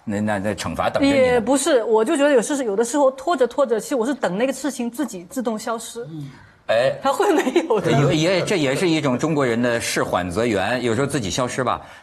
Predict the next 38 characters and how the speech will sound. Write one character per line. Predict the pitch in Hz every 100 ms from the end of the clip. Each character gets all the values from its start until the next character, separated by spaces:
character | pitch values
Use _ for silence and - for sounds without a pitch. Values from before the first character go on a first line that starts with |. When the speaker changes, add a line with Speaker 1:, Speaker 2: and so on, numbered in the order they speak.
| _
Speaker 1:
但 | 190 139
有 | 87 73
时 | 98
候 | 135
呢， | 131 90 71 - - _
呃， | - 98 92 87
等 | - 80 71 76
啊， | 107 78 67 -
不 | 127
完 | 101 113
全 | 104 101
是 | 104
负 | - 104
面 | 85 73
的。 | 64 57 - - - -
他 | 196
就 | 185
说 | 143 143
啊， | 98 78
很 | - - 104 101
多 | 160 151
天 | 151 214 214
才 | - 87
型 | - 78
的 | 80
人 | 65
物， | 71 69 - _ _ _
呃， | - 113 87
很 | - 113 110
多 | 156 160
特 | - 190 226 139
别 | 104 110
牛 | 110 98 90 127
的 | 107
这 | 104
个 | 92
设 | - 226 135
计， | 82 71